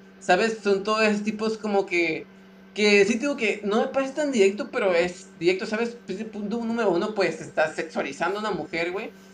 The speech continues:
No puedes ver a una mujer en un, en un espacio público sin pesarla, sin verla como un objeto sexual, sin cosificarla, sin, sin partir, sin describir a partir de sus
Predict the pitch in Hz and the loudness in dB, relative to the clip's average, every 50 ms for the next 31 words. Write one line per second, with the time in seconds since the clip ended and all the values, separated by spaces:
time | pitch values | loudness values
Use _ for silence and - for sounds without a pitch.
0 | - - 180 196 190 220 226 226 226 - 175 202 208 220 220 226 214 190 175 165 | -2 0 2 2 2 4 4 4 4 2 2 0 0 2 2 2 2 2 0 0
1 | - 214 185 196 196 - - - - - - - - - - - - - - - | 2 4 4 4 4 2 -4 -14 -20 -20 -20 -20 -20 -20 -20 -20 -20 -20 -8 -4
2 | 180 170 170 175 180 185 190 196 202 202 202 196 - 185 175 180 190 196 190 - | -2 0 2 4 2 2 2 0 -2 -2 -4 -4 -2 0 2 2 2 2 0 -2
3 | 214 214 220 220 202 214 214 220 202 208 - 233 240 233 226 220 180 - - 180 | -4 -4 -4 -6 -6 -4 -2 -2 -2 -4 -2 -2 -2 -2 -2 -8 -10 -6 -6 -6
4 | 175 - 185 175 180 185 196 185 190 - 180 170 165 160 160 160 180 185 185 175 | -4 -2 0 2 2 2 2 0 0 -2 -2 -2 0 -2 0 0 0 0 0 -4
5 | 160 151 143 147 - - - - - 135 - - - 175 170 175 180 - - - | -8 -8 -10 -10 -14 -16 -18 -16 -16 -16 -16 -4 4 4 4 4 4 -2 -12 -20
6 | - - 180 180 180 175 - 160 156 - - 175 180 180 175 180 170 - - - | -6 -4 -4 -2 -2 -4 -6 -6 -8 -2 6 8 8 10 10 6 4 4 -2 -12
7 | - - - 170 175 180 180 - - 185 175 - - 170 156 156 - - 196 202 | -20 -12 -4 -2 -2 -2 -2 -4 -4 -4 -2 4 4 4 4 2 -4 -4 -4 -4
8 | 214 214 208 202 - - 202 190 185 180 185 - 170 165 170 185 202 220 220 220 | -4 -4 -8 -12 -10 -8 -6 -2 -2 -2 -4 -4 -6 -4 -2 0 0 0 2 2
9 | 180 175 - - 185 196 190 196 175 - - | 0 0 0 -2 -2 -2 -2 -4 -8 -12 -14